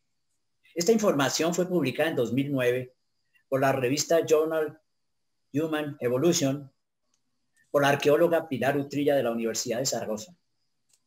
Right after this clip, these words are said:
En el bloque de piedra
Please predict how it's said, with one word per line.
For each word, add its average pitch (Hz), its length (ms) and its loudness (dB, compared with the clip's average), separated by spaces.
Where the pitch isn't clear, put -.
En 131 140 -4
el 156 80 0
bloque 170 540 0
de 113 200 -4
piedra 127 500 0